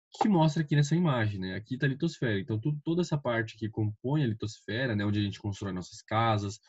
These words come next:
onde cultivamos nossos alimentos, né? E toda essa camada um pouco mais inferior aqui, tá legal? Agora, entrando na hidrosfera, é a camada de água da Terra composta pelos rios, lagos e mares.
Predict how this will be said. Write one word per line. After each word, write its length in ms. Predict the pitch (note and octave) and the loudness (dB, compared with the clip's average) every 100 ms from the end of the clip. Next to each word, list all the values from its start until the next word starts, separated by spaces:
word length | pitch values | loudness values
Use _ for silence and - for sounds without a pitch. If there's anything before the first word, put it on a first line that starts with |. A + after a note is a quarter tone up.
| _ | _
onde 160 | G#2+ G#2 | -2 0
cultivamos 500 | A2 G#2+ G#2 G2 F#2+ | -2 -4 -2 -2 -2
nossos 300 | F#2+ F2+ F#2+ | -6 -8 -6
alimentos, 640 | F2+ F2 A#2 B2 A2+ - _ _ _ _ | -6 0 0 0 -2 -12 _ _ _ _
né? 180 | G2+ G2+ - _ _ | -6 -6 -10 _ _
E 40 | |
toda 180 | D3 D#3+ | 0 2
essa 120 | D3+ | 2
camada 340 | D3+ D3+ C#3 C#3 | 2 2 4 2
um 60 | |
pouco 220 | C#3+ C3+ C#3 | 0 0 0
mais 400 | B2+ C3 - - _ | 0 0 -4 -14 _
inferior 880 | C#3 C#3+ C#3 D3 B2+ A2+ G#2+ A2 A2+ | 2 2 4 2 4 4 4 2 0
aqui, 300 | - C#3 - - _ _ _ | -6 -10 -12 -18 _ _ _
tá 60 | F#2 | -8
legal? 280 | F2+ F2+ G#2 _ - - - | -6 -6 -8 _ -20 -18 -4
Agora, 340 | D3+ B2+ A2+ | -2 0 -2
entrando 340 | A#2 G#2+ G#2 G2 | -2 -2 -2 -4
na 160 | F#2+ - _ | -6 -10 _
hidrosfera, 800 | D3 A#2 A2+ - C3+ A#2 B2+ D3 - _ | 4 6 4 4 2 4 4 0 -2 _
é 60 | - | -4
a 80 | C#3+ | 0
camada 460 | F3 D#3+ F3+ F3+ | 2 4 2 2
de 180 | E3 D3+ | 4 4
água 240 | C3+ B2+ B2 | 2 2 0
da 100 | C#3+ | 0
Terra 400 | A#2+ G#2+ A#2+ C#3+ - _ _ _ | 0 0 0 -4 -10 _ _ _
composta 520 | G3+ F#3+ C#3+ D3 - | 0 2 4 4 2
pelos 320 | A2+ G2+ G#2 | -2 -2 0
rios, 460 | C#3 F#3+ G3 F#3+ - _ _ _ | 6 6 6 0 -12 _ _ _
lagos 560 | E3 D#3+ D#3 D3+ C#3+ - | 2 6 6 4 0 -2
e 80 | E3 | 2
mares. 420 | C#3 F#2+ F2+ | 2 2 -4